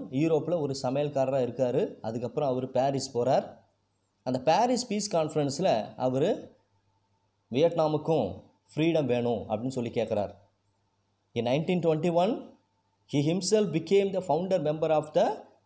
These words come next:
French Communist Party. அந்த பிரெஞ்சு கம்யூனிஸ்ட் பார்ட்டி ஒண்ணு பிரான்ஸ்ல ஏ-,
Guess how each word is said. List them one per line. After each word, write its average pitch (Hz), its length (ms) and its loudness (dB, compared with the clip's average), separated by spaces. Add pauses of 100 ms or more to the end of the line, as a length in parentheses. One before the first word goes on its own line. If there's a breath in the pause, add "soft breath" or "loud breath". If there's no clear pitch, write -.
(140)
French 175 380 0
Communist 151 480 -2
Party. 117 400 -2 (460)
அந்த 101 220 -8
பிரெஞ்சு 170 340 -2
கம்யூனிஸ்ட் 160 400 -2
பார்ட்டி 147 220 -2
ஒண்ணு 156 260 0 (880)
பிரான்ஸ்ல 151 440 0
ஏ-, 139 200 -2